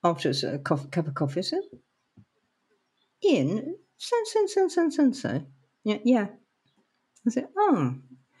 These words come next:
you're, you're, you're into this stuff too." "Yeah." And then with Barbara, the same thing. And of course, they got huge spiritual backgrounds as well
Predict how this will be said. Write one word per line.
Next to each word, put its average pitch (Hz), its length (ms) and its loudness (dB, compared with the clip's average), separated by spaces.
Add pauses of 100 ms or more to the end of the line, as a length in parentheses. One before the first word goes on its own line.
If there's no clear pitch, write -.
(160)
you're, 330 200 6
you're, 302 260 4
you're 320 220 4
into 294 260 4
this 262 180 2
stuff 254 320 2
too." 269 300 2 (100)
"Yeah." 233 220 4 (1040)
And 226 120 6
then 214 180 2
with 196 140 -2
Barbara, 233 420 4
the 165 100 0
same 175 340 0
thing. 156 460 0 (200)
And 220 60 2
of 220 60 -4
course, 254 180 2
they 247 120 4
got 247 200 0
huge 254 380 2
spiritual 180 560 -2
backgrounds 170 600 -2
as 165 160 -2
well 160 400 -2